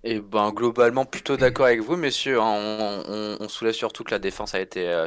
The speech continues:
plutôt bonne et surtout Larsonneur, en fait, qui est l'homme du match, euh, pour beaucoup, euh, beaucoup des auditeurs. Euh, il y a Joe qui dit, ouais, Larsonneur homme du match, Jérém qui dit qu'en top, il y a Larso, Briançon et Batou. Battu, Batou, je sais plus. Euh,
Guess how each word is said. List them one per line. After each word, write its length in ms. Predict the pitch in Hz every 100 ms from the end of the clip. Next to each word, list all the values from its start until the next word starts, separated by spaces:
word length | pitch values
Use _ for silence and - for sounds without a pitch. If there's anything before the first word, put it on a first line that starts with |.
| -
plutôt 340 | - - 101 92
bonne 260 | 95 120
et 80 | 98
surtout 360 | - 82 - 101
Larsonneur, 560 | 101 - 101 98 113
en 80 | 95
fait, 260 | - 95 -
qui 320 | - 87 87 _
est 200 | 90 87
l'homme 220 | 90 98
du 140 | 98 101
match, 340 | 107 107 -
euh, 140 | 90 87
pour 200 | - 95
beaucoup, 400 | 101 104 - 110
euh, 320 | 90 87 87 - - - - - - -
beaucoup 300 | 104 - 110
des 200 | 107 104
auditeurs. 680 | 104 104 - 117 135 - -
Euh, 220 | 90 92
il 20 |
y 60 | 95
a 100 | 95
Joe 240 | 98 117
qui 120 | -
dit, 80 | 98
ouais, 100 | 98
Larsonneur 360 | 98 98 101 101
homme 100 | 98
du 140 | 98
match, 380 | 117 131 135 131
Jérém 300 | 104 104 117
qui 160 | 113 -
dit 100 | 101
qu'en 160 | 104
top, 280 | 101 117 107
il 20 |
y 20 | 95
a 40 |
Larso, 340 | 95 95 -
Briançon 400 | 110 101 98 -
et 80 | 101
Batou. 540 | 95 101 - 127 131 151 _ - _ _ _ _
Battu, 300 | - 92 -
Batou, 340 | 113 98 - 117
je 80 |
sais 60 | -
plus. 260 | - 113 123
Euh, 800 | - 92 92 90 90 90 90 87